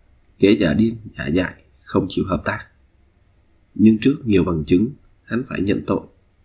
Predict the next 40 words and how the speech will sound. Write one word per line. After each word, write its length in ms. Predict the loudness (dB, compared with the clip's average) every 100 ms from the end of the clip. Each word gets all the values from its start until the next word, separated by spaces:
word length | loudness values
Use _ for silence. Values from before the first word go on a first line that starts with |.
| _ _ _ _ _ _ -10
Theo 160 | -2
lời 180 | 0 0
khai 260 | 0 -6 -4
của 120 | -6 -4
Kế, 260 | -4 -6 -10 _ _ _ _ _ _
từ 140 | 4 4
nhỏ, 380 | 4 -2 -8 -20 _ _ _
hắn 220 | -6 -6 0
thường 180 | 0 4
bị 180 | 4 4
người 200 | -4 -2
khác 240 | -4 -6 2
chế 180 | 2 6
giễu 180 | 4 4 -6 _
vì 200 | 4 4 2
vóc 140 | -4
dáng 220 | -4 -4 -8
thấp 140 | -6
bé, 280 | -2 -2 -6 -18 _ _ -12
nên 220 | -10 0
dần 240 | 2 2
hình 160 | -2 -6
thành 220 | -6 -8
tâm 220 | -4 -2 2
lý 260 | 2 2
biến 180 | 2 0
thái, 260 | 0 -6 -8 -14 -20 _ _ _ _ _ _ _ -20 _ _
muốn 200 | 4 4
cắt 160 | 2 -4
bỏ 200 | -4 -2
bộ 160 | -4 -2
phận 140 | -4
sinh 200 | -2 0
dục 260 | 0 -2 -8
của 220 | -4 -4 -4
các 180 | -8
nạn 180 | -6 -2
nhân 200 | -2 -4
nam 240 | -6 -8 -8
khác 240 | -10 -10